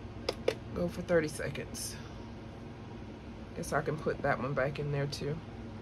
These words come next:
It's, it's not gonna hurt for you to leave it in there extra couple of seconds anyway.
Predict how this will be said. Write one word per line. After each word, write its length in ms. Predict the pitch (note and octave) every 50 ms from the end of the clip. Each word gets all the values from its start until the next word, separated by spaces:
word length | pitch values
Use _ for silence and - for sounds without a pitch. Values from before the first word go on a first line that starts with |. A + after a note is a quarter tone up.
| - - - - - - - - - - - - - - - - - - - - - - - - - - - - - - - - - - - - - - - - - - -
It's, 160 | - - - -
it's 280 | C#3 E3+ F3+ - - F3
not 240 | F3+ F#3 G3 - -
gonna 180 | F3+ F3 D#3+
hurt 300 | E3 E3+ F3+ D#3+ B2+ -
for 100 | - D#3
you 160 | C#3+ C#3+ D3+ D3+
to 200 | C#3+ C3+ C#3 D3 C#3+ C#3 - - -
leave 320 | D3 D3+ D#3+ E3+ F3 C#3+ D3
it 80 | C#3
in 160 | C#3+ C3+ C3+
there 340 | C3+ C3+ C3+ C3 C3+ C#3+ C#3+ - - - - - - -
extra 340 | - C#3+ D#3 - - C#3+ C#3+ C#3+ - - - F#3+ - -
couple 240 | - C#3+ - C3
of 60 | C#3 C#3+
seconds 500 | - C3+ C3+ C#3 C3 G#2 - - - D3
anyway. 400 | C#3+ C#3 B2+ A#2+ C#3 C3+ D3